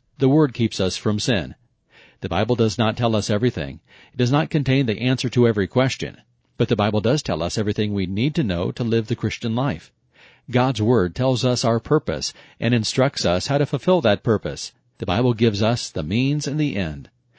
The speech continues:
God's Word is useful for teaching, rebuking, correcting, and training in righteousness, so that the servant of God may be thoroughly equipped for every good work. Second Timothy three, verses sixteen and seventeen.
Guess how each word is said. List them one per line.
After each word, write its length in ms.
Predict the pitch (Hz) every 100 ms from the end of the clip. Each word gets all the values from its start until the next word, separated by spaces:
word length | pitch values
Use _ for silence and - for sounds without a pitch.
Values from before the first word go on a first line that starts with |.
| - _
God's 280 | - 104 101
Word 280 | 107 123 101
is 300 | 92 85 -
useful 440 | 127 151 - - 92
for 180 | 120
teaching, 440 | 113 156 156 85 76
rebuking, 600 | 101 110 143 - 80 78
correcting, 640 | - 131 143 - 82 76 - _ -
and 140 | 127
training 400 | - 160 180 123
in 100 | 110
righteousness, 680 | 107 131 - 120 104 78 - - - _
so 140 | - 165
that 180 | 151
the 100 | -
servant 340 | 123 160 175 180
of 120 | 160
God 300 | 117 95 92
may 100 | 113
be 140 | 110
thoroughly 480 | 104 - 123 143 160
equipped 380 | 160 - 104 -
for 340 | - 117 113 -
every 300 | 139 101 104
good 180 | 113 120
work. 340 | 131 87 - - _ _
Second 320 | - 127 120 117
Timothy 300 | 123 123 143
three, 300 | 107 85 92
verses 300 | 107 104 98
sixteen 380 | 120 - 120
and 120 | 104 104
seventeen. 500 | 107 117 87 139